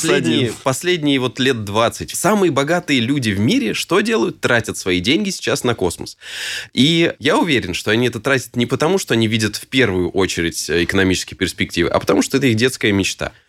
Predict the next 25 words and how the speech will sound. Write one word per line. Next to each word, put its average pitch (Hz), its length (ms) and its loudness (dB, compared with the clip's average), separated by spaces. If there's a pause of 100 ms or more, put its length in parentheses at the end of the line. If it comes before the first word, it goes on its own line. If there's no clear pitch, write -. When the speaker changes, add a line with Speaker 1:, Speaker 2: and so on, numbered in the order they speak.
(120)
Speaker 1:
Да, - 160 2
они 269 160 4
понимают, 165 420 0
что - 220 -2
у 120 100 2
них 127 220 0
есть 151 160 -2
возможность 107 440 0
что-то 98 260 -4
такое 92 320 2
сделать. 82 440 -4 (460)
И 165 480 2
как 190 280 0
бы 156 120 0
там 135 260 0
большинство 120 400 0
хейтеров 127 500 0
не 110 120 2
говорили, 117 340 2
что 107 240 -4
всё 135 300 2
это 131 200 0
там 123 220 0
у 120 80 2
Маска, 123 880 0